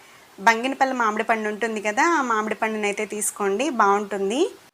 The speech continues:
ఇలా ఫైవ్ మినిట్స్ పాటు మామిడి పండు గుజ్జు మిశ్రమాన్ని అంతా బాగా ఉడికించుకున్న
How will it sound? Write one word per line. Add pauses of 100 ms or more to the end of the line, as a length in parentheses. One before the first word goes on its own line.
(560)
ఇలా
ఫైవ్
మినిట్స్
పాటు (360)
మామిడి
పండు
గుజ్జు
మిశ్రమాన్ని
అంతా (120)
బాగా
ఉడికించుకున్న